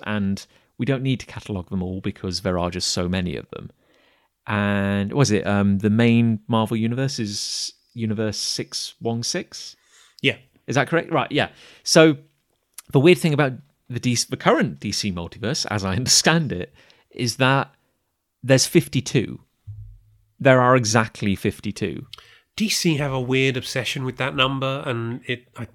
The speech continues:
Speaker 2: I don't know why.
Speaker 1: I
Speaker 2: But yeah.
Speaker 1: I, I, I, I, I won't bla-, I can't blame Grant Morrison, but I think Morrison is in some way involved.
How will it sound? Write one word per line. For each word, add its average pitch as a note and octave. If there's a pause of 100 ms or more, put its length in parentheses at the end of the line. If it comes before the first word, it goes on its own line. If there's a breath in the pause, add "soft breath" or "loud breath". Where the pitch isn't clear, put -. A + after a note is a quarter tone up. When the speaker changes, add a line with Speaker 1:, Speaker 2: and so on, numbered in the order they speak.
(160)
Speaker 2:
I A#2
don't A2+
know B2
why. A#2+ (580 soft breath)
Speaker 1:
I G3
Speaker 2:
But C3
yeah. G2 (720)
Speaker 1:
I, D3+
I, E3+ (580)
I, B2+
I, A#2
I B2+
won't C3+ (160)
bla-, B2
I G#2+
can't E3+
blame C#3 (140)
Grant G2
Morrison, F#2 (720)
but B2+
I B2+
think - (320)
Morrison C3+
is B2
in B2
some C3
way A#2
involved. G#2